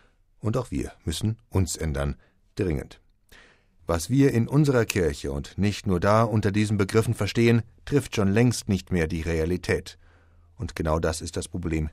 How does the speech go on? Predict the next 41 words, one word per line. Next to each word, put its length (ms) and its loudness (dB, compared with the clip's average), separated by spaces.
mit 320 -8
diesen 200 -6
Kategorien. 640 2
Sie 140 -6
sollen 260 4
uns 220 -2
ja 140 0
eigentlich 500 -2
helfen 340 2
zu 140 -6
verstehen. 500 -8
Sie 160 -10
verwirren 380 2
aber 160 -2
nur 160 -8
noch. 240 -18
Sie 280 -4
verunmöglichen 1000 4
es 200 -4
zu 160 -4
sehen. 460 -6
Sie 160 -8
verstellen 500 0
den 220 0
Blick. 340 -10
Wenn 120 2
man 100 2
zum 160 0
Beispiel 460 0
den 100 2
Einsatz 520 2
für 200 2
Gerechtigkeit, 960 -2
das 180 -8
Anprangern 520 0
von 140 -4
Ausbeutung 640 4
und 180 2
so 140 -4
weiter 280 0
sieht, 260 -6